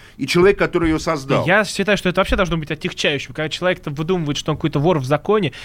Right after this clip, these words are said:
Speaker 2: и признает эти условия криминального мира. Давайте слушателя все-таки примем.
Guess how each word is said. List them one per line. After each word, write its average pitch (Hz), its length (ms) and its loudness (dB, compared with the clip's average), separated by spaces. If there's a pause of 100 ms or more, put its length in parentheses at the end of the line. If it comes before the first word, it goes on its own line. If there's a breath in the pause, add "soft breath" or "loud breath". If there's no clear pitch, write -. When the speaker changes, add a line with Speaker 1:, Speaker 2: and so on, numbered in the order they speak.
(140 loud breath)
Speaker 2:
и 151 60 0
признает 156 480 0
эти 151 300 -2
условия 160 380 2
криминального 151 480 0
мира. 185 240 0 (240 loud breath)
Давайте 254 260 2
слушателя 135 400 -6
все-таки - 300 -14
примем. 104 420 -6